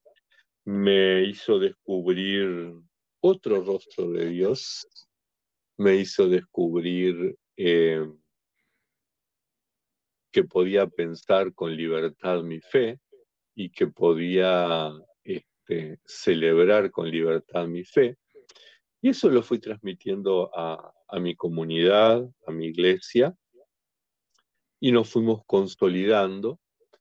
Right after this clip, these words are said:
este, como, como todos, eh,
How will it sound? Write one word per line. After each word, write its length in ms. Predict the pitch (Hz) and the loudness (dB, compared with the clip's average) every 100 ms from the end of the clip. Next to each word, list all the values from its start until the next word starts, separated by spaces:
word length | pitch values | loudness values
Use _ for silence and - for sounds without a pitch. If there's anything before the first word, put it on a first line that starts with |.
| _ _ _ | _ _ _
este, 800 | 98 92 87 _ - 90 85 82 76 85 _ _ _ _ _ _ _ _ _ _ | 2 2 0 _ 0 2 2 -2 -6 -16 _ _ _ _ _ _ _ _ _ _
como, 1120 | - 101 95 95 92 87 85 82 80 78 78 _ _ _ _ _ _ _ _ _ _ _ _ _ _ _ _ _ _ _ _ _ _ _ _ _ _ _ _ _ | 2 2 2 2 2 2 0 -2 -6 -10 -14 _ _ _ _ _ _ _ _ _ _ _ _ _ _ _ _ _ _ _ _ _ _ _ _ _ _ _ _ _
como 360 | 117 113 113 | 2 4 4
todos, 600 | 101 156 160 156 - - - - - - _ _ _ _ _ _ _ _ | 4 6 6 4 0 -12 -18 -20 -20 -20 _ _ _ _ _ _ _ _
eh, 640 | - 107 98 95 92 92 | 4 6 6 4 2 -2